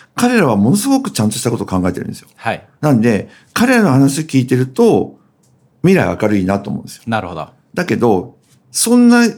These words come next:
Speaker 1: 彼らがやってるのが、実際現場に来ると、全然違うものになってるんですよ。
Speaker 2: あー。
Speaker 1: なんでかなと思うと、
Speaker 2: はい。
Speaker 1: 僕が思ってるのは、まあ、いろんな人の批判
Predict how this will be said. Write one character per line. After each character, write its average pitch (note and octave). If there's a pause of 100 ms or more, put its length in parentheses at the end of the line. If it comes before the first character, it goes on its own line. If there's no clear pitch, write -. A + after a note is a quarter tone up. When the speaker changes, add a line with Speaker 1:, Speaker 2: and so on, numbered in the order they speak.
Speaker 1:
彼 A3
ら E3+
が A#2+ (100)
や B2
っ B2+
て E3
る D#3+
の B2
が、 C#3+ (260)
実 G3+
際 -
現 G#3
場 G#3+
に G#3
来 G#3
る C#3
と、 G#2+ (160)
全 D#3+
然 E3+
違 D#3 (100)
う D3
も D3+
の C3+
に F#2+
な F2
っ -
て -
る -
ん -
で -
す -
よ。 - (200)
Speaker 2:
あ G#2+
ー。 -
Speaker 1:
な F#3+
ん A3
で G3
か C3
な C#3
と C3+
思 F#2
う -
と、 F#2+
Speaker 2:
は B2+
い。 F#2 (200)
Speaker 1:
僕 B2+
が G3+ (240)
思 D#3
っ D#3+
て A2
る F2+
の F2+
は、 F#2
ま A#2
あ、 -
い C3+
ろ C#3+
ん D3+
な C#3+
人 C#3
の A2
批 C3
判 D3